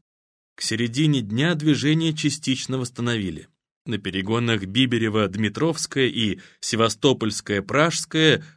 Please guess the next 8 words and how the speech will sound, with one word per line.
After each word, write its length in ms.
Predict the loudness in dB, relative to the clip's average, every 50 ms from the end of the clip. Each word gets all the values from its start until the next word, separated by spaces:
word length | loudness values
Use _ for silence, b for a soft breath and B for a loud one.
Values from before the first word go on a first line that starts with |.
| B
пустили 520 | 0 0 0 0 -2 -4 -2 0 0 0 0
челнок. 640 | -2 -2 -2 -2 0 0 -2 -2 -4 -6 -14 -20 _ _ _ _ _ _ _ _ _ _ _
Причиной 580 | -6 -6 -4 -2 0 0 2 2 2 2 0 -2
аварии 560 | 0 0 0 2 2 2 2 2 2 2 2 2
назвали 520 | 0 0 -2 -2 -2 0 0 0 2 2
неполадки 640 | 0 0 0 -2 0 2 2 0 0 -2 -6 -8 -8
в 60 | -6
системе 720 | -6 -6 -6 -8 -6 -2 0 2 2 4 4 4 4 2